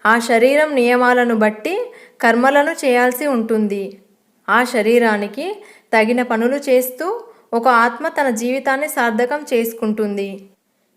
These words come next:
ఏ పురుషుడైతే మహిళగా జీవించాలని ఆశపడుతూ ఉంటాడో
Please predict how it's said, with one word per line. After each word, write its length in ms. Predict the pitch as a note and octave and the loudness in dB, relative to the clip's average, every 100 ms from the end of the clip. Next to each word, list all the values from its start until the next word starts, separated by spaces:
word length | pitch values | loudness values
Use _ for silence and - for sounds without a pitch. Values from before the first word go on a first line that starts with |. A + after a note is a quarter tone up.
| - | -4
ఏ 200 | A3 C4+ | 0 0
పురుషుడైతే 960 | - C#4+ C#4 C#4+ A3+ G3+ - A3 F4 A#4 - _ - | 0 -4 -4 -4 -4 -6 -4 -6 -6 -12 -20 _ -4
మహిళగా 500 | A3 C4 D4+ D#4 E4 | 0 2 2 4 0
జీవించాలని 880 | C4 C4+ C#4 C#4+ C#4 C4+ C4 C4 A#3+ | -2 -6 -6 -6 -2 0 0 0 2
ఆశపడుతూ 640 | G#3+ A3 C#4 C#4 C#4 D4 | 0 0 -2 -2 -2 -2
ఉంటాడో 840 | C#4 A3+ G#3+ G3 F#3 F#3+ C4 F#4+ | -2 -2 0 0 0 0 -2 -4